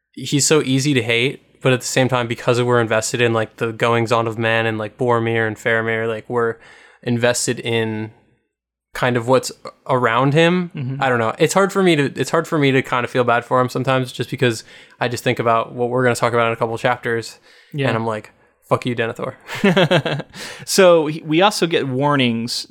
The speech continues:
Speaker 2: um, through Gandalf to Pippin about things not to talk about. He tells him, "Don't, don't talk, you know, too much about Frodo and the ring," and he says, "Don't mention Aragorn," or, you know. And so whenever we're getting warnings like that, like, we're on guard to not trust this guy. So,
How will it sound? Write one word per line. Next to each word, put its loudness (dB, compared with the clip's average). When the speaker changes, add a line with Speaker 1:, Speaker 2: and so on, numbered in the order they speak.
Speaker 2:
um, -2
through 0
Gandalf 0
to -14
Pippin -4
about -2
things -4
not -2
to -18
talk 0
about. -8
He -12
tells -2
him, -2
"Don't, 0
don't 0
talk, 0
you -8
know, -2
too -6
much -2
about 2
Frodo 2
and -6
the -6
ring," -2
and -6
he -6
says, -8
"Don't 0
mention -4
Aragorn," 0
or, -4
you -6
know. -2
And -2
so 4
whenever 2
we're 2
getting 2
warnings 2
like 0
that, 0
like, -4
we're 4
on 2
guard 0
to -10
not -4
trust -12
this -12
guy. -12
So, 2